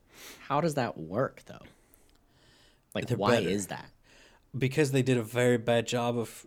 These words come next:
Speaker 2: uh, making the next two. They did a bad job of ma-, here's the thing. Here's a hot take for you. You wanna talk about hot takes? Here's a hot take. They're all the same level of quality, both in the writing, the acting, and the effects.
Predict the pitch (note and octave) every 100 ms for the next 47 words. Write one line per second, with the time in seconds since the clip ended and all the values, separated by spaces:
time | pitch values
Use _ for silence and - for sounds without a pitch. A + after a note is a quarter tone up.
0 | - - G#2 E2+ - _ _ _ _ _
1 | _ _ _ _ - A#2 - - G#2+ A2+
2 | A2+ - B2 - A#2 B2+ - - - C#3
3 | C#3+ - - - A3+ A#3+ B3+ C3+ C3 A#2
4 | A2+ A2 G#2 - _ _ - A3 A3+ B2+
5 | A#2 - - D#3 D3+ A2+ - - - F#2+
6 | - F2+ D#2 E2 C3 C3+ B2+ A2+ A#2 -
7 | F#2 - - - - A#2 G#2+ - - -
8 | - - _ _ - - _ _ _ C3
9 | C#3+ D3+ G#3 D#3 - - B2 A2+ F2+ D#2
10 | B2 - D#2+ C#2+ D2 C2+ - - _ _
11 | _ _ _ - B2 A#2+ A#2+ G#2+ A2 B2
12 | B2+ A#2+ - C3 A#2 F#2+ F2 - F2+ D2+
13 | C3 A2 D#2+ F2+ - - - -